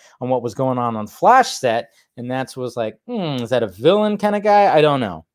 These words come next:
I don't know. I don't know if that's gonna be a villain. Sucks. Yeah. Yeah, but sh-, you know, Shaking or Shamagic, <laughs> I don't know. I don't know what to call you. I think you're still Shaking on, uh, Instagram, but, uh, yeah, I know.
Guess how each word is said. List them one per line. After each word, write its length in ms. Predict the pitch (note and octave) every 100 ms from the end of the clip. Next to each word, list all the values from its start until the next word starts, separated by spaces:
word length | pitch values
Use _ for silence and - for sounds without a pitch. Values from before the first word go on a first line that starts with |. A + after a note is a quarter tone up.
| _
I 100 | B2
don't 100 | A#2
know. 200 | G2+ D#2+ _ _ _ - - - _ -
I 80 |
don't 80 | C#3+
know 140 | D3 C#3
if 40 |
that's 200 | C#3 -
gonna 160 | C#3 B2+
be 100 | B2
a 60 |
villain. 240 | A2 A#2 A2
Sucks. 320 | C#3 C3+ -
Yeah. 500 | C#3 C#3+ D3 C#3 C3 _ _ _ _ _ _ - -
Yeah, 320 | D3+ A#3 D#4
but 160 | B3+
sh-, 160 | - - _ C#3+ -
you 160 | F#3
know, 240 | D3+ D#3+ - _
Shaking 540 | - E3+ - G#3 G#3 D#3+
or 200 | C#3 B2
Shamagic, 520 | - D3+ D#3+ D#3 D#3+ D#3
<laughs> 260 | - -
I 40 | F3
don't 100 | D#3+
know. 520 | - - _ - C#3+
I 40 |
don't 100 | C#3
know 60 | C#3
what 60 |
to 60 | B2+
call 240 | C3+ C#3
you. 100 | B2+
I 140 | A2 A2+
think 160 | C3+
you're 120 | B2 A#2+
still 280 | - B2+
Shaking 380 | A2+ G#2+ - B2+
on, 180 | A2 G#2+
uh, 140 | G2 F#2+
Instagram, 440 | D3+ - G#3 G3
but, 160 | F#3+ G#2
uh, 180 | G#2 F2+ _ _ _
yeah, 160 | E3+ F3
I 40 |
know. 260 | E3+ C#3